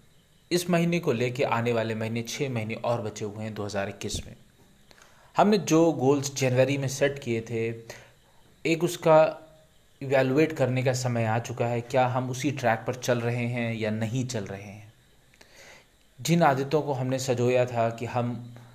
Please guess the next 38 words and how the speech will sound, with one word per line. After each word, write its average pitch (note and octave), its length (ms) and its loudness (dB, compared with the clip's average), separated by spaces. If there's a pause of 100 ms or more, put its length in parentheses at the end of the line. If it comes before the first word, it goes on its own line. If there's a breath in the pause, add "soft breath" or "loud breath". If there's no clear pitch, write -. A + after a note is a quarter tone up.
(220 loud breath)
इन D3 140 0
आदतों A#2+ 380 0
को A#2+ 300 -2
by, A2+ 100 4
month B2 380 -4
by A2 220 0
month A#2 220 0
अपने A#2+ 260 -4
अंदर A2 200 0
डेवलप B2+ 440 2
करेंगे, G#2 380 -2 (420 loud breath)
क्या C3 100 0
हम C3+ 140 -2
उनको A#2+ 200 -2
कर A#2 220 0
पा G#2+ 220 0
रहे A2+ 220 -2
हैं A#2+ 260 -6
या G#2 120 -4
नहीं G2+ 240 -6
कर F#2 140 -10
पा F#2+ 240 -14
रहे G#2 120 -18
हैं, - 200 -20 (300 loud breath)
इसको C#3+ 240 0
हमें A#2+ 260 -2
देखना B2 340 0
होगा। G#2 380 -8 (1080 loud breath)
एक D#3 120 0
बार G#3 220 8
फिर G3 140 6
से G3 220 4
हमें E3 260 2
अपने D3 220 -2
अंदर C#3 180 -2
जोश A#2+ 380 -2
भरना C3+ 300 0
होगा, B2+ 520 -4